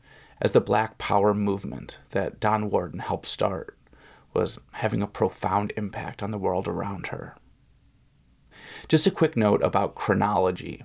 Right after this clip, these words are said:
before we get going. The Afro-American Association was started around nineteen sixty by a group of mostly Berkeley grad students,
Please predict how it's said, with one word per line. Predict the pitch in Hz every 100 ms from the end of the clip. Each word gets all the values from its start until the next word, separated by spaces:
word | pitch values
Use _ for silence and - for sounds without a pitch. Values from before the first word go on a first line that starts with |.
| -
before | 101 113
we | 107
get | 98 90
going. | 76 71 53 - _ _ - - - _
The | - -
Afro-American | 143 - 170 160 123 113 113
Association | 110 - - - 104 - 101 101
was | 104 101 98 -
started | - - 101 104 107
around | 104 104 101
nineteen | 107 101 104
sixty | 98 - - - - - - - - -
by | 110
a | 104
group | 101 110 110
of | 107 113
mostly | 107 - 110
Berkeley | 117 101 - 101
grad | - 95 95 87
students, | - - 113 - -